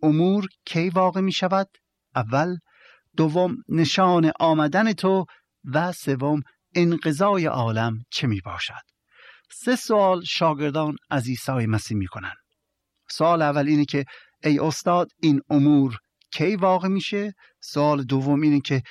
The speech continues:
«نشان آمدن تو در این جهان چیه؟» و سوال سوم: «علائم انقضای عالم چه می‌باشد؟» سوال اول و یا «این امور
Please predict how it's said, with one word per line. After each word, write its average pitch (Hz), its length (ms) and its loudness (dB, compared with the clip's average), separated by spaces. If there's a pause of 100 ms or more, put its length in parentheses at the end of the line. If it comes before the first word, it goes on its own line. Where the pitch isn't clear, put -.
(200)
«نشان 151 680 2 (100)
آمدن 156 580 0
تو 139 340 -2 (280)
در 139 100 2
این 139 200 2
جهان 139 440 0
چیه؟» 196 440 0 (440)
و 127 60 -4
سوال 135 400 0
سوم: 123 500 -2 (380)
«علائم 143 680 2 (300)
انقضای 135 680 0
عالم 113 540 0 (320)
چه - 180 -4
می‌باشد؟» - 580 -4 (1500)
سوال 214 380 0
اول 185 420 2 (240)
و 147 100 2
یا 170 280 2 (280)
«این 185 340 0
امور 165 400 2